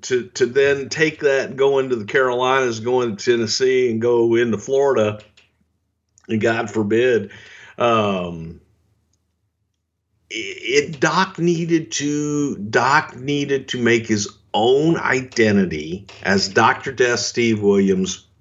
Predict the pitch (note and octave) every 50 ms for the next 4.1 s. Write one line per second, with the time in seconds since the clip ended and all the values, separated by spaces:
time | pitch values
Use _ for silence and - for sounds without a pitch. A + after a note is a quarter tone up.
0 | _ _ _ _ _ _ - G2 G#2 F#2+ F2+ - - - - - - - - _
1 | _ _ _ _ _ _ _ _ _ _ _ _ _ _ _ _ _ _ _ _
2 | _ - - - - - - - G#2 A#2+ B2+ C#3 C3 - - B2+ B2+ B2 - -
3 | A#2 B2+ B2 A#2+ A2+ - - A#2+ A#2 A#2 G#2+ A2+ A#2 A2+ A2+ A2+ A2+ A2 A2 A2
4 | A2 -